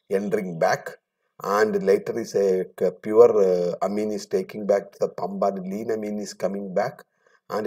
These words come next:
lean amine is coming, uh, by heat exchanger and cooling, and, uh, lean amine is entering here.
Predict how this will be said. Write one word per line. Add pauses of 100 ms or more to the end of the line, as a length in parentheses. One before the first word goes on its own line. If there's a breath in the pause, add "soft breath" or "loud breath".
lean
amine
is
coming,
uh,
by
heat
exchanger
and
cooling,
and, (580)
uh,
lean
amine
is
entering
here.